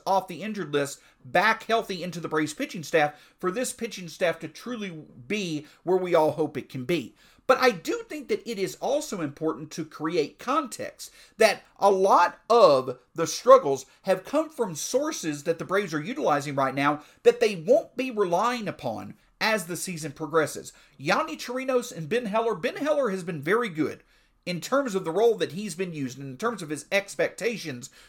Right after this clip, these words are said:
so far this season. But when it comes to Yonny Chirinos and Ben Heller, those are not gonna be arms that the Braves are gonna rely upon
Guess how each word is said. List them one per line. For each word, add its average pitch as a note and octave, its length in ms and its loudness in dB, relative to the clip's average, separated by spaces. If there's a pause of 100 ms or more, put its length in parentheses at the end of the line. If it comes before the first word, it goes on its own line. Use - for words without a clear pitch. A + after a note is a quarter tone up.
so G#3 240 2
far F3+ 240 4
this C#3 180 -4
season. F#3+ 380 -4 (220)
But B3 120 8
when B3+ 80 2
it - 80 -2
comes D#4 260 -2
to B3 120 -8
Yonny B3+ 300 -4
Chirinos A#3 480 -8
and F3 100 -8
Ben G#3 140 -2
Heller, A#3+ 340 4 (260)
those D4+ 360 6
are D#4 80 -2
not A#3+ 180 -2
gonna A3+ 140 -4
be G3+ 160 -4
arms G#3 280 -2
that E3 120 -8
the D3+ 80 -8
Braves F#3 260 -4
are D3+ 60 -8
gonna D#3+ 160 -4
rely E3+ 340 0
upon A#2 480 -6